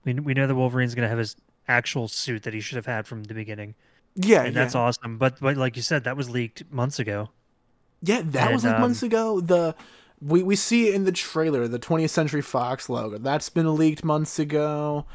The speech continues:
Speaker 1: Yeah.
Speaker 2: The whole involvement with the T V A has been leaked months ago. And it's cool stuff, don't get me wrong, but, like, I, I almost wish I didn't watch the trailer. As good as it is, and as much as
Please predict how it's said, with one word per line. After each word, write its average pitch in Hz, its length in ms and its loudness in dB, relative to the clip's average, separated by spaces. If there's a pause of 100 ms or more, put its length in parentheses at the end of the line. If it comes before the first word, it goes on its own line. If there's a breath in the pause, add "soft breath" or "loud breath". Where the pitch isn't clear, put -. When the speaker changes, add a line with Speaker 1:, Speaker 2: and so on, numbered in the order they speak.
(220 loud breath)
Speaker 1:
Yeah. 117 280 2
Speaker 2:
The 131 80 2
whole 151 300 6
involvement 143 540 2
with 135 80 -8
the 131 60 -8
T 127 240 -6
V 117 220 -4
A 165 180 2
has 165 100 0
been 160 220 -2
leaked 151 240 -2
months 151 260 -2
ago. 147 240 2
And 175 80 2
it's 190 140 -4
cool 339 340 6
stuff, - 680 -4
don't 254 220 2
get 208 100 -2
me 185 120 0
wrong, 214 520 0
but, 151 140 2
like, 156 420 2 (1040 soft breath)
I, 165 220 -2
I 165 140 2 (140)
almost 220 480 4
wish 180 280 4
I 151 60 4
didn't 151 220 2
watch 139 260 0
the 131 80 -8
trailer. 117 440 -2
As 123 180 -4
good 156 220 6
as 185 140 10
it 175 80 6
is, 175 640 2 (300)
and 123 180 -6
as 127 240 -2
much 131 540 0
as 135 420 -2